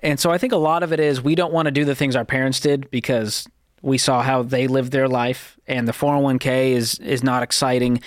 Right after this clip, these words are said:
And there's so many people coming at them now to get their money, to get them into other investments, crypto, art with Masterworks. There's all kinds of options these days, and there's so much noise out there, it can be hard to choose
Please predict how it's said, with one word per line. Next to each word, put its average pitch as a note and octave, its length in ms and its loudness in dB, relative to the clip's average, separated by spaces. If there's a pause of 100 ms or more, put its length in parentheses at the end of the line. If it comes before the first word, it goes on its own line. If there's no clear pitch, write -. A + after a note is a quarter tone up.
(340)
And C#3+ 140 -2
there's C#3 140 0
so F3+ 300 2
many G3 180 2
people D#3 400 0
coming D3+ 340 0
at D#3+ 200 0
them A#2+ 160 0
now A2 280 -2
to C3+ 140 -4
get C#3 220 -2
their C3 160 0
money, C3 380 0
to - 120 -4
get D3 200 -2
them D3 120 0
into C3+ 420 0 (200)
other C3+ 420 0 (340)
investments, D3 720 -2 (680)
crypto, A#2+ 520 -4 (720)
art C#3+ 360 -4
with B2+ 120 -2
Masterworks. B2+ 640 -2
There's C#3+ 160 0
all F#3+ 180 0
kinds E3 320 -2
of B2 80 -2
options C3 420 -2
these B2 180 -2
days, A#2 340 -2 (320)
and C#3 100 0
there's C3+ 100 0
so E3+ 100 0
much E3 180 -2
noise D#3 400 2
out A2+ 220 -2
there, A2+ 300 -2 (260)
it C3+ 160 -2
can E3+ 100 2
be E3 140 0
hard E3+ 300 0
to D3 100 0
choose D#3+ 600 2